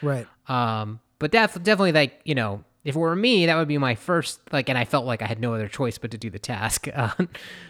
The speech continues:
Speaker 2: um, then that would be where my head was at at the
Speaker 1: Right,
Speaker 2: beginning.
Speaker 1: right. It reminds me of that cannibal guy in Germany, right? Like, that guy who wanted to be eaten or something. So he took out an ad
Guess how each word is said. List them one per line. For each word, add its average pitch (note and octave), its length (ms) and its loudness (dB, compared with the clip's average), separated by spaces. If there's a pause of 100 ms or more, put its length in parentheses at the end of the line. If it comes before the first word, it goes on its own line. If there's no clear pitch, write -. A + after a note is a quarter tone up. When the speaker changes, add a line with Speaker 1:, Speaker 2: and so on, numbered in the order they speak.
(220)
Speaker 2:
um, A#2 540 -2
then B2+ 240 2
that A#2 180 0
would A#2 140 -6 (340)
be B2 180 -2
where A2+ 200 0
my A2 100 -2
head A2 180 -2
was A2 140 -2
at A2 140 0
at G2+ 80 -8
the G#2+ 60 -6
Speaker 1:
Right, G2 60 -8 (140)
Speaker 2:
beginning. A#2+ 160 4
Speaker 1:
right. D#3+ 180 4
It E3 60 4
reminds F#3 400 2
me F#3+ 120 4
of E3 120 0
that D#3 400 0
cannibal E3+ 520 2
guy C#3 280 0
in C3+ 460 -2
Germany, B2+ 540 -2
right? C#3+ 300 -2 (580)
Like, C3 400 -10 (180)
that C#3 160 -4
guy D3 180 -2
who D3 80 2
wanted C#3+ 180 0
to C#3 40 -4
be C3 200 -4
eaten D3+ 520 -6
or D#3+ 80 -8
something. E3 580 -4 (460)
So - 120 -16
he C3+ 60 -8
took D3 140 -8
out C#3 160 -4
an C3 80 -6
ad C#3+ 500 -2